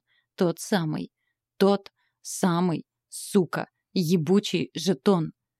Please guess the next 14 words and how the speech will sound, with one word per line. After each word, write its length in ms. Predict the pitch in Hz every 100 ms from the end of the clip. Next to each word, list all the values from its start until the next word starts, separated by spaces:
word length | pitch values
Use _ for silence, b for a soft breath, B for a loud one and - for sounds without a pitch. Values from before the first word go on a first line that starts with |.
| _ _
Едва 300 | 180 185 214
Серега 340 | 339 254 214 175
Сиплый 360 | - 214 214
вошел 300 | 170 165 180
в 80 | 156
гараж, 420 | 151 165 185 - -
эмоции 480 | 208 190 175 - 202
на 140 | 165 160
его 140 | 160
лице 300 | 165 - 208
калейдоскопом 840 | 196 190 165 160 - 190 208 247
сменяли 440 | 226 - 180 170 160
одна 240 | 156 160
другую. 420 | 151 160 156 160